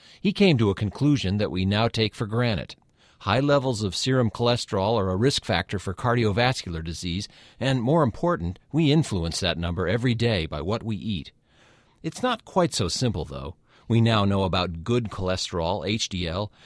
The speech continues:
and we know that even so-called bad cholesterol, L D L, comes in two different sizes, one of which is relatively benign. Genes and lifestyle complicate matters further.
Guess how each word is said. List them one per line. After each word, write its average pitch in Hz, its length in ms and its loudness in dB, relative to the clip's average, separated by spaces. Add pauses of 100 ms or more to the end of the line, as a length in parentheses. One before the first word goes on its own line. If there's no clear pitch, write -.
(120)
and 113 140 2
we 120 80 4
know 131 160 6
that 117 140 0
even 110 240 0
so-called 98 680 0
bad 101 340 -2
cholesterol, 90 720 -4
L 123 160 -2
D 90 160 -4
L, 87 160 -6
comes 107 380 -2
in 90 120 -2
two 120 200 -2
different 95 300 -4
sizes, 123 580 -2 (140)
one 110 220 2
of 87 80 -2
which 87 220 -4
is 82 160 -6
relatively 87 500 -6
benign. 104 520 -4 (520)
Genes 156 440 6
and 98 100 0
lifestyle 104 540 0
complicate 110 520 -2
matters 113 400 0
further. 139 460 -2